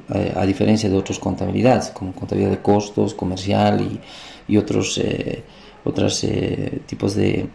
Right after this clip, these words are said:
contabilidades, entonces es un poco más amplio este aspecto. Entonces, eso es, eh, la situación en que me ha permitido escribir dos bibliografías que en el momento están en el mercado y, bueno, di-, gracias, eh, a Dios todavía s-,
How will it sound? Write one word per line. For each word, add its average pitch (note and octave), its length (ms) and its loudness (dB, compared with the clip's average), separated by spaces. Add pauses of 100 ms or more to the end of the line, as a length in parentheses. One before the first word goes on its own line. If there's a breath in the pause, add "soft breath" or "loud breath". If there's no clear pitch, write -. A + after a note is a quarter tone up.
(420)
contabilidades, G#2 640 4
entonces G2 500 -2
es G2+ 260 -2
un G2+ 100 -2
poco G2 180 -2
más G2 200 2
amplio A2 380 4
este G#2+ 160 -10
aspecto. - 380 -8
Entonces, G2+ 380 -4 (480 loud breath)
eso C#3 320 6
es, D3 220 6
eh, G#2+ 260 4
la G2+ 120 2
situación G#2 640 2
en G2 120 0
que - 100 -4
me F#2+ 80 2
ha F#2 80 -2
permitido G2 380 2
escribir G#2 500 2 (340 loud breath)
dos C3 220 6
bibliografías B2+ 560 6
que G#2 200 -2
en G2+ 100 0
el G2 60 2
momento G2 400 4
están F#2+ 260 0
en F#2 100 2
el F#2 80 2
mercado B2 560 4 (400 loud breath)
y, A#2+ 120 -4
bueno, G2+ 280 4
di-, A2 140 2
gracias, G#2 580 0
eh, - 380 -4
a G2+ 80 -2
Dios G#2 260 2
todavía G2 440 0
s-, - 240 -10